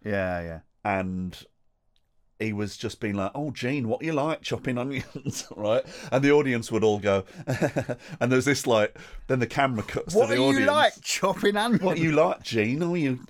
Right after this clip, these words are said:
Speaker 2: oh, look at you chopping away." And then, like, the audience laughed at him saying, "Look at you chopping away."
Speaker 1: I know.
Speaker 2: And I was lying in bed feeling ill, going, "Oh my God." Like, actually, he seems like a really nice lad, to be fair. I don't wanna be oral about Rylan Clark, but it is,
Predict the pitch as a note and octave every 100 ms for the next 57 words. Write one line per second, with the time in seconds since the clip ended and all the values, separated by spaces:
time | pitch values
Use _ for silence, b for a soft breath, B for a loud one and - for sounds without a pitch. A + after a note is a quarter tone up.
0 | - C3 C3+ B2+ - B2+ C#3+ - B2+ -
1 | C#3+ D#3 C3+ A#2 D3+ B B - A#2 A#2+
2 | A#2 A#2 b b _ C#3+ E3 D#3+ D#3+ G3+
3 | G3+ D3 A#2+ A#2 F#3+ - - - C#3+ C3+
4 | C3 - C3 B2 B2 C3 - - C#3 D#3
5 | C3 C#3 - A2+ A2 A#2+ D3 B2+ D3 C3+
6 | F2+ A#2 C3+ C3 D3 D#3 C#3+ A#2 G#2+ C3+
7 | G#2 - A2 G#2+ A#2 A2+ G#2+ A2+ G#2 G#2
8 | G#2+ A2 G2 F#2+ - A2 G2 - b b
9 | b b b _ _ _ _ _ _ A2
10 | G2+ - B2 B2+ - A2+ A2 D3+ D3 B2+
11 | A#2+ A#2 A2 G#2 G2+ G2+ G2 - G2 G#2+
12 | - A#2+ A#2 - C3 C3 A#2 G2 F#2+ F#2+
13 | G#2+ G2+ F2 F2+ - F2+ E2+ E2+ E2 -
14 | F2+ F2 - G#2 - A#2 A2 -